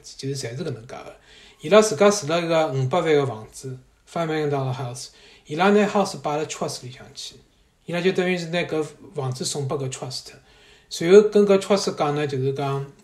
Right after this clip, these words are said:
呃，搿房子勿属于我了，我勿要了。但是呢，我有，我活辣海个辰光，我有登辣搿搭个权利。啊，那等于搿是讲，搿写辣海个，那搿 trust 也勿要担心 trustee 有啥物事。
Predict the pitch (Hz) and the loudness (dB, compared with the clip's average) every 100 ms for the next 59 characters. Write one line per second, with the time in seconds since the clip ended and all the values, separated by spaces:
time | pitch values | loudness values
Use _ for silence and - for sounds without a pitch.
0 | - 147 139 127 175 160 139 143 123 - | -8 -4 -4 -2 0 0 -2 -4 -4 0
1 | 190 190 127 117 123 147 131 113 147 160 | 2 2 0 -6 -4 -2 -2 -4 -4 -4
2 | - _ _ _ _ _ - 151 165 196 | -10 _ _ _ _ _ 0 2 4 4
3 | 185 143 143 208 175 175 180 - - - | 4 2 2 4 4 2 -2 -6 -10 -14
4 | - - 151 196 151 117 - 156 214 156 | -20 -6 2 4 4 0 -2 0 2 2
5 | 139 131 135 151 151 196 175 135 117 123 | 0 0 2 0 -2 -4 -2 -6 -8 -10
6 | 127 - 101 104 127 - _ _ _ _ | -12 -12 -16 -16 -18 -20 _ _ _ _
7 | _ _ _ _ _ _ _ - - - | _ _ _ _ _ _ _ -6 -6 -6
8 | - - 202 220 233 220 190 196 196 180 | -10 0 8 10 10 6 4 2 4 2
9 | 156 156 190 190 196 165 160 131 - - | 2 -2 0 2 2 0 -2 -8 -10 -12
10 | 165 170 170 165 175 147 165 156 143 151 | -8 -2 -2 -2 -6 -2 0 2 2 0
11 | 165 151 143 143 - 151 135 131 - 135 | -2 -6 -6 -8 -6 -6 -6 -8 -10 -8
12 | 131 131 127 127 | -6 -6 -8 -12